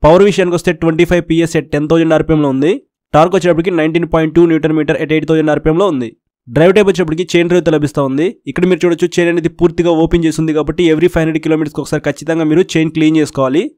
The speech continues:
ట్రాన్స్మిషన్ విషయానికి వస్తే సిక్స్ స్పీడ్ మాన్యువల్ ట్రాన్స్మిషనే ఇచ్చారు, అంటే ఇందులో ఆరు గేర్లు అయితే ఉంటాయి. బ్రేక్స్ విషయానికి వస్తే డ్యూయల్ డిస్క్ with డ్యూయల్ ఛానల్ Bosch ఏబిఎస్తో లభిస్తుంది. ఫ్రంట్ డిస్క్ సైజ్ చూసుకున్నట్లయితే త్రీ హండ్రెడ్ ఎంఎం ఉంది. Vibrambo బ్రేక్ ప్యాడ్స్ అయితే ఇచ్చారు, ఇక్కడ మీరు చూడొచ్చు.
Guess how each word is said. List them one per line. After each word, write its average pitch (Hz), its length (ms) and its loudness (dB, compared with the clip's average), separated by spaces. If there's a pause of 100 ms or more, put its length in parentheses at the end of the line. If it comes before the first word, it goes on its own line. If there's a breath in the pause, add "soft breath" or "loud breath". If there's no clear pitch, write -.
(220)
ట్రాన్స్మిషన్ 185 540 0
విషయానికి 170 300 -2
వస్తే 170 160 -2 (100)
సిక్స్ - 220 -8
స్పీడ్ 175 280 2
మాన్యువల్ 156 300 0
ట్రాన్స్మిషనే 151 560 -2
ఇచ్చారు, 143 300 0 (280)
అంటే 139 180 -2
ఇందులో 156 280 2
ఆరు 147 200 2
గేర్లు 156 200 4
అయితే 151 160 -2
ఉంటాయి. 131 260 -2 (420)
బ్రేక్స్ 165 400 2
విషయానికి 175 320 0
వస్తే 180 140 0 (120)
డ్యూయల్ 180 260 4
డిస్క్ 170 200 -4
with 165 220 0
డ్యూయల్ 170 260 4
ఛానల్ 160 240 0 (100)
Bosch 165 260 2
ఏబిఎస్తో 156 380 0
లభిస్తుంది. 139 420 -4 (540)
ఫ్రంట్ 180 260 2 (100)
డిస్క్ 180 260 -2
సైజ్ 175 240 2
చూసుకున్నట్లయితే 165 600 -2
త్రీ 170 160 4
హండ్రెడ్ 165 220 0
ఎంఎం 156 240 -2
ఉంది. 151 180 2 (380)
Vibrambo 180 440 4
బ్రేక్ 160 220 2
ప్యాడ్స్ 156 200 0
అయితే 151 200 -2
ఇచ్చారు, 143 240 -2
ఇక్కడ 147 180 -2
మీరు 139 140 -2
చూడొచ్చు. 135 300 -2